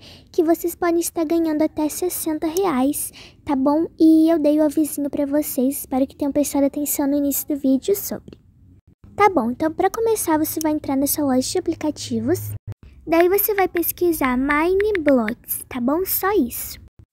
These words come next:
Você vai tá clicando no primeiro e você vai tá instalando... Bom,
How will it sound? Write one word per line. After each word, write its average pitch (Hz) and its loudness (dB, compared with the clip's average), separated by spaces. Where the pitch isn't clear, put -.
Você 330 4
vai 359 2
tá 359 -2
clicando 339 -2
no 330 -2
primeiro 285 2
e 311 4
você 294 0
vai 302 0
tá 302 -4
instalando... 262 0
Bom, 285 2